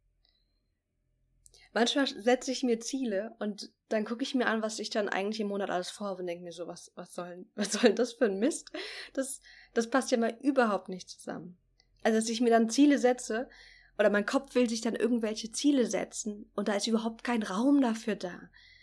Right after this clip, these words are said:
Null Chance, weil der Monat eh schon so voll ist. Und es geht wirklich darum zu gucken, was ist eine gute Geschwindigkeit für dich? Was tut dir gut?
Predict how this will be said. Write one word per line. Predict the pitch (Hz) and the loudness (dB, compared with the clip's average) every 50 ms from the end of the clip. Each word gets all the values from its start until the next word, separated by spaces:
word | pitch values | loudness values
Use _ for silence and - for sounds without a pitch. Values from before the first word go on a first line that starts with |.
| - - - _ | -20 -20 -6 _
Null | 220 240 277 311 | 6 8 8 8
Chance, | 294 - - 269 285 311 302 - 247 | 6 4 0 0 0 -2 -2 -2 -2
weil | 226 233 | 0 2
der | 233 233 | 4 4
Monat | 226 226 247 269 285 277 240 | 4 6 6 6 4 4 2
eh | 226 247 294 | 0 0 0
schon | - - 285 254 | 0 0 -2 -2
so | 220 208 185 | -2 -4 -8
voll | - - - 175 175 | -10 -10 -8 -8 -8
ist. | - - - - - - - _ _ _ _ _ _ _ _ _ _ _ _ _ _ _ _ _ _ _ _ _ _ _ _ _ _ _ _ _ _ _ _ _ _ _ _ _ _ _ _ _ _ _ _ _ _ _ _ _ | -8 -10 -12 -16 -18 -20 -20 _ _ _ _ _ _ _ _ _ _ _ _ _ _ _ _ _ _ _ _ _ _ _ _ _ _ _ _ _ _ _ _ _ _ _ _ _ _ _ _ _ _ _ _ _ _ _ _ _
Und | 208 220 226 | 0 2 2
es | 226 226 - | 2 0 -2
geht | - 262 269 254 | -2 -2 0 2
wirklich | 247 262 262 254 233 226 | 4 2 2 2 -2 -4
darum | - 233 220 220 226 226 220 | -4 -2 -2 0 0 -2 -2
zu | 226 - 226 | -2 -6 -8
gucken, | 226 - 254 247 - - 240 233 226 - - - _ _ _ _ _ _ _ _ _ _ _ _ | -6 -6 -6 -4 -4 -4 -4 -6 -6 -12 -20 -20 _ _ _ _ _ _ _ _ _ _ _ _
was | 202 220 233 240 247 - - - - - - - | -4 -2 -2 -2 -2 -6 -8 -10 -12 -14 -6 -6
ist | 220 220 - - - | -4 -4 -4 -6 -2
eine | 233 220 214 214 | -2 0 0 -2
gute | - - 220 233 226 226 - 226 | -4 -4 -4 -4 -4 -4 -4 -2
Geschwindigkeit | 233 226 226 - 214 196 226 233 226 214 202 - - - 196 180 185 - | 0 0 0 0 2 4 4 4 2 0 -4 -6 -10 -10 -12 -14 -14 -16
für | - - - | -16 -16 -14
dich? | - - - - - - - - | -12 -12 -12 -14 -14 -16 -10 -8
Was | 220 233 - - | -8 -8 -6 -8
tut | - - 285 285 - | -6 -8 -6 -4 0
dir | 254 247 233 | 0 0 0
gut? | 233 208 208 208 202 196 - - - | 0 -4 -8 -8 -10 -12 -16 -18 -18